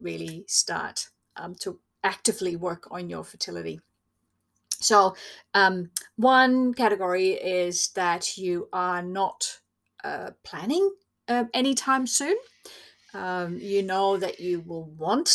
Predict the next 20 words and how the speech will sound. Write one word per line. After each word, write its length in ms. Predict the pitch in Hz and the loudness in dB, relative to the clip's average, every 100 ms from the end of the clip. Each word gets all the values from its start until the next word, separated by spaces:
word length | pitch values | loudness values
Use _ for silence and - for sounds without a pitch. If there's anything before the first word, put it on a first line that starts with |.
| - | 0
to 80 | |
have 340 | 277 - 302 294 | -4 -4 -4 -4
a, 80 | 277 - - | -10 -12 -4
a, 260 | 262 - | -4 -2
a 40 | 262 | -4
child, 500 | - 277 269 269 262 | 0 2 2 0 -2
or 100 | 202 | -6
you 180 | 170 - | -6 -10
will 120 | - - | -14 -14
want 240 | - - | -12 -12
to 80 | - | -10
try 340 | - - 262 277 | -6 -2 0 0
to 100 | 277 | 0
have 140 | 254 | -2
a 40 | 240 | -2
child 300 | - 240 220 | 0 0 -2
at 120 | - | -4
some 180 | 220 190 | -6 -4
point, 220 | 196 185 | -4 -2
but 160 | 190 | -6